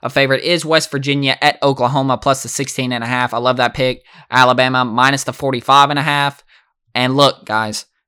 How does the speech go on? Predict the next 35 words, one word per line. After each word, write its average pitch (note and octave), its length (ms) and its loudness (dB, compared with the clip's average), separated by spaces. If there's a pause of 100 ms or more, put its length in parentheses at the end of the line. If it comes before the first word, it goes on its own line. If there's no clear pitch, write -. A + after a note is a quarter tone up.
(220)
make B2 240 -2
sure D3+ 220 -2
you C#3+ 200 -2
take B2+ 300 -4
Alabama B2 680 0
first - 640 0
half, A#2+ 460 2
okay? B2+ 380 -2
Always C#3+ 280 4
take G3+ 160 0
the E3+ 60 -6
spread - 180 0
in D3+ 60 2
the C#3 80 0
first C#3 200 0
half. A#2+ 180 0
They D#3+ 140 0
cover - 520 -4
every A3 280 -2
single G#3+ 420 -4
week, F3 220 -2
and B2 140 -2
that's E3 160 2
how E3+ 140 4
I D3+ 80 4
make C#3+ 180 -4
my B2 160 -2
money, A#2 320 -4
okay, D#3 240 -8
guys? F#3 240 -8 (260)
That's D#4 220 -4
how G#3+ 180 -4
I F3+ 120 -2
can C3 180 -8
spend D#3+ 400 -6